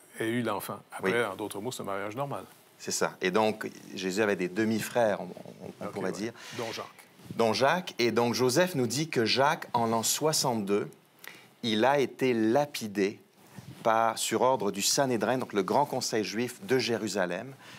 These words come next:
Speaker 2: parce que on disait qu'il avait transgressé la loi juive, donc la,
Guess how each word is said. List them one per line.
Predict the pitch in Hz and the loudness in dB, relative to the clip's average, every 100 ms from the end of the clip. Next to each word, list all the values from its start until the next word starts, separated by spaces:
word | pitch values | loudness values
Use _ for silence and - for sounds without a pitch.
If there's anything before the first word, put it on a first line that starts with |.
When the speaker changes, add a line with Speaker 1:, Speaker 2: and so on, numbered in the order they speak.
| - - | -8 -2
Speaker 2:
parce | 117 - | 0 0
que | - 127 151 - - - | 2 2 2 -2 -18 -12
on | 101 92 | -8 -8
disait | 90 95 123 | -6 -2 -2
qu'il | 120 | -2
avait | 90 90 | -2 -2
transgressé | - 139 131 107 110 - 123 | -4 -4 -4 -2 -2 0 -2
la | 101 92 | 0 0
loi | 98 117 110 | 2 2 2
juive, | 92 92 107 120 | -4 -4 -2 -2
donc | 104 90 - | -4 -6 -6
la, | 87 | -8